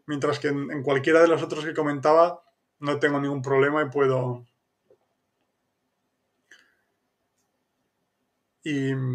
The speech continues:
y pu-, puedo seguirla sin problemas y ya está, sí. Pero sí, estaba pensando, según hablaba, que incluso,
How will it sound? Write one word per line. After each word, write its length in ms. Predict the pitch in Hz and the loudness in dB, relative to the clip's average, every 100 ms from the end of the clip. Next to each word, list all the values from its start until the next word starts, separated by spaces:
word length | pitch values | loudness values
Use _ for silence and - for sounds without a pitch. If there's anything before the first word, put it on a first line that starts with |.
| 120 117 101 - _ _ _ - - _ | -6 -12 -16 -20 _ _ _ -14 -14 _
y 320 | 165 175 180 | -10 -4 -4
pu-, 300 | 131 170 156 | 4 6 6
puedo 240 | 139 165 165 | 8 8 8
seguirla 420 | 165 160 160 151 | 6 4 4 2
sin 160 | 160 | 0
problemas 560 | 143 147 151 160 170 165 | -2 2 2 4 2 0
y 420 | 135 127 131 131 | -4 -4 -6 -8
ya 80 | 135 | -8
está, 420 | 123 143 120 - _ | -8 -8 -8 -12 _
sí. 140 | - 120 127 _ _ _ _ _ _ _ - - - - _ | -16 -16 -16 _ _ _ _ _ _ _ -20 -20 -20 -20 _
Pero 420 | 156 147 - - _ _ _ _ _ _ _ _ - | 2 4 2 -8 _ _ _ _ _ _ _ _ -4
sí, 160 | - | 2
estaba 320 | 156 123 165 165 | 2 6 4 4
pensando, 340 | 160 175 156 | 0 0 -2
según 240 | 135 147 | -2 0
hablaba, 400 | 156 151 160 165 | 2 4 6 4
que 360 | 160 147 143 143 | 2 0 0 -2
incluso, 920 | 180 156 131 170 165 143 156 151 131 | -6 -8 -6 -2 0 4 4 4 -2